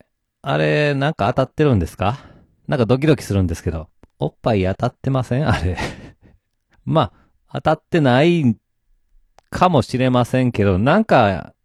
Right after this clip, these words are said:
その目つぶってて、なんか顔に当たってるわけですよ。これね、そら想像しますよ。なんか当たってるなと。もうあれです。私の中では、えー、ええもんが当たってるなということに、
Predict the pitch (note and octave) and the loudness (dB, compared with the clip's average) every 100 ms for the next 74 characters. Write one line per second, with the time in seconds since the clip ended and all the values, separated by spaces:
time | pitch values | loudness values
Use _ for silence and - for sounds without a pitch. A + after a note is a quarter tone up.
0 | - B2 G#2+ A2 A#2 D3 C3+ - C#3+ A2 | -8 -2 2 2 2 0 -2 -2 0 2
1 | F#2+ G#2+ D#3+ C3+ - - B2+ C3 B2 A2+ | 2 2 2 0 -4 0 4 4 4 2
2 | A#2+ C3 B2 - A#2 A2+ G#2 F2+ - F2+ | 0 0 -2 -2 0 0 0 -2 -2 -6
3 | E2 - - - - F#3 F#3 F3 G#2+ C#2+ | -8 -12 -20 -12 -2 2 4 4 2 -2
4 | _ _ _ _ _ _ _ - - D#3 | _ _ _ _ _ _ _ -6 -2 0
5 | - D3 C#3 C3+ C3+ A2+ - F2 - - | 2 2 2 2 0 -2 -2 -4 -6 -16
6 | _ B2+ C3+ D3+ G2+ G#2 - A2+ F#2 E2 | _ -2 0 2 0 0 0 0 0 -2
7 | - - _ _ - B2+ B2+ B2 C3 B2+ | -8 -14 _ _ -6 0 2 2 2 0
8 | - - - - - B2+ B2+ - C3 A#2 | -2 -8 -20 -16 -6 -2 -2 0 2 4
9 | G#2+ G#2+ F2+ E2 - _ - - - _ | 4 4 2 0 -8 _ -20 -20 -20 _
10 | _ _ A2+ G#2+ G#2 A2+ A#2 C#3 A2+ F#2+ | _ _ -2 0 2 2 4 2 2 0
11 | E2 G#2 A2+ - G#2 G#2 G2+ F2+ - - | -2 0 -2 0 2 2 2 0 -4 -6
12 | A2+ A#2 A2 A#2 A2+ C3 D3+ | 0 0 2 2 4 4 2